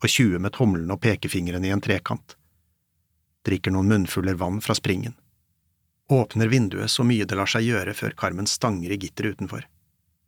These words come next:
Natten er klar og full av stjerner. Kulden presser seg inn gjennom sprekken.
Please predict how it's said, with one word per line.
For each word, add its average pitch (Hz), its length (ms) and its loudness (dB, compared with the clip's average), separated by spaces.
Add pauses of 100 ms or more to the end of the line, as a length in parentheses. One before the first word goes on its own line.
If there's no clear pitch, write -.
(1000)
Natten 101 260 0
er - 80 -4
klar 101 320 0
og - 80 -6
full 98 160 -2
av 95 100 -4
stjerner. 95 400 -4 (1000)
Kulden 104 320 2
presser - 420 -2
seg 113 140 2
inn 92 120 -2
gjennom 101 160 -2
sprekken. - 440 -6